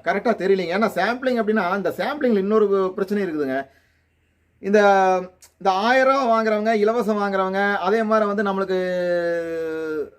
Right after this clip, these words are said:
ஆ, பணம் வருது இல்லைங்களா, கடைசி நேரத்துல பணப்பட்டுவாடா ஆகும்போது இப்ப எங்களுக்கெல்லாம் யாருமே வரமாட்டாங்க. எந்த எலெக்ஷன்லயும் வந்து இப்ப எ-, எ-, எங்களுக்கெல்லாம் இது வரைக்கும் பணம் ஆஃபரே பண்ணனதில்ல.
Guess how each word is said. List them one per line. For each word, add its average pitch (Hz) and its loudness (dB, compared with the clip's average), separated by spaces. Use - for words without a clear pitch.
ஆ, 151 -4
பணம் 240 0
வருது 190 2
இல்லைங்களா, 170 0
கடைசி 190 -2
நேரத்துல 208 -2
பணப்பட்டுவாடா 196 0
ஆகும்போது 175 0
இப்ப 165 -6
எங்களுக்கெல்லாம் 185 0
யாருமே 196 2
வரமாட்டாங்க. 175 -2
எந்த 113 -2
எலெக்ஷன்லயும் 185 0
வந்து 196 0
இப்ப 185 -2
எ-, 175 -2
எ-, 165 4
எங்களுக்கெல்லாம் 156 0
இது 196 4
வரைக்கும் 214 0
பணம் 175 -4
ஆஃபரே 190 -2
பண்ணனதில்ல. 190 0